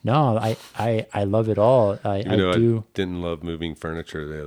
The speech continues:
Speaker 2: other week, I told <laughs> myself, "This is gonna be awesome. I should continue." <laughs>
Speaker 1: How, the idea of, like, not doing this, you know what I'm saying? Like, talking about all these, all these experiences, um, just sharing.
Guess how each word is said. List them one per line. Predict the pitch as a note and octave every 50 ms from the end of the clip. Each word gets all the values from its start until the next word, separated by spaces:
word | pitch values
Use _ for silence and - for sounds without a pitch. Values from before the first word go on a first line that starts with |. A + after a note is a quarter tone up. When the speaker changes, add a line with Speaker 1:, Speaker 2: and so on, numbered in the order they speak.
| - -
Speaker 2:
other | - - - - F#3+ -
week, | - - -
I | D#3+
told | - - - -
<laughs> | D#2+ D#2+
myself, | D#2+ - - D2+ C#2 -
"This | - G2+ - -
is | E2+ E2+
gonna | E2 E2 D#2
be | D#2 D#2 C#2 -
awesome. | - D2 C2 D2 D2+ - - D#2 D2 D2 C#2+ D2 D#2 - -
I | -
should | - - D2 - _ _ _ _ -
continue." | - - - - - F2 F2 E2+ - D#2 D#2
<laughs> | D#2 F2 C3 B2 - F3 F3+ - - - - - - - - - - - - _ - - - _ - - - _ _ - - _ - - -
Speaker 1:
How, | - - - - C#3 D#3 - - - - - - - - - -
the | B2+ B2+ D#3
idea | D3 C#3 C3+ A2 B2+ C#3+ F3+ F#3+
of, | F#3 D#3
like, | C#3+ B2+ A2+ G#2+ G#2 G2+ - - - _ _ - - - - - - - _ _ _ _ _ _ _ _ _ _ _ _ _ _ _ -
not | B2+ G#2+ A2 A2 C3 F3+ G3+ - _ -
doing | B2 A2+ G2+ G2 F#2 F2+
this, | F#2 G2 G#2+ - - - - _ _ _ _ _ _ _ _ _ _
you | - A2+
know | G#2+ A2
what | A2 A2
I'm | G#2
saying? | - - A2 G#2+ A#2+
Like, | B2 A#2 G#2+ -
talking | - C#3+ C#3 D#3+
about | C#3+ B2 B2 A#2+
all | A#2 A2+
these, | A2 G#2 F#2+ - - - - _ _
all | - B2 A#2+
these | A2 G2+
experiences, | F#2+ - - - A2+ A2+ A2+ A2 G#2 - A#2+ A2 G#2+ A2 G#2+ G#2+ G#2 - - - - _ _ -
um, | G#2 G2+ G2 G2 F#2+ F#2 F#2+ G2 A2 - _ -
just | B2+ -
sharing. | - - - A2+ G2 G2 G2 G2+ G2+ G2